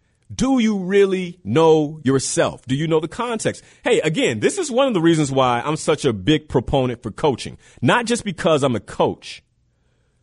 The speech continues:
but because coaching changed my life. How did coaching change my life? It began to help me see myself in a different light. See myself in a way where I was like, "Oh, wow,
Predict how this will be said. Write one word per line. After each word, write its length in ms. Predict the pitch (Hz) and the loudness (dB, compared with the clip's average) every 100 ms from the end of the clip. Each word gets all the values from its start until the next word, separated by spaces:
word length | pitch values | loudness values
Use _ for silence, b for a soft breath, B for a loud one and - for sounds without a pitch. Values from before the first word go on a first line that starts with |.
| _ - | _ -2
but 180 | 160 | -2
because 500 | 151 156 180 156 147 - - | 0 -2 2 2 2 -4 -2
coaching 480 | 208 214 - 190 | -2 0 -4 -6
changed 420 | 180 180 156 156 151 | -2 0 0 -2 -2
my 160 | 143 | 0
life. 280 | 160 139 - | 2 0 0
How 140 | 147 | -2
did 140 | 185 170 | -2 -2
coaching 320 | 208 185 175 | -2 -2 -6
change 320 | - 170 156 | 0 0 0
my 100 | 165 | 0
life? 300 | 170 175 170 b b b 160 | 2 0 -2 b b b -2
It 60 | |
began 420 | 165 135 147 175 180 | -2 0 2 2 2
to 140 | 175 | 2
help 180 | 160 147 | 2 0
me 120 | 143 | -2
see 480 | - - - 233 233 | -2 -6 -2 0 0
myself 920 | 151 139 139 - 175 147 98 95 - _ _ _ _ _ _ _ 127 | 0 0 -2 -2 2 2 2 -2 -14 _ _ _ _ _ _ _ 0
in 160 | 131 | 2
a 60 | 117 | 2
different 520 | 98 131 - 107 107 _ | 2 0 0 -4 -6 _
light. 680 | 73 92 98 - - - - _ _ _ _ _ _ _ _ _ _ _ | -12 -8 -8 -10 -16 -20 -20 _ _ _ _ _ _ _ _ _ _ _
See 340 | - - 233 | -10 -2 0
myself 560 | 226 185 180 185 165 160 | 2 2 0 0 0 0
in 80 | 139 | -2
a 60 | |
way 240 | 139 147 139 | 0 2 4
where 180 | 123 123 | 2 2
I 60 | |
was 120 | 131 | 0
like, 180 | 127 110 160 | 0 0 2
"Oh, 180 | 170 | 4
wow, 460 | 113 87 160 92 | 2 0 0 0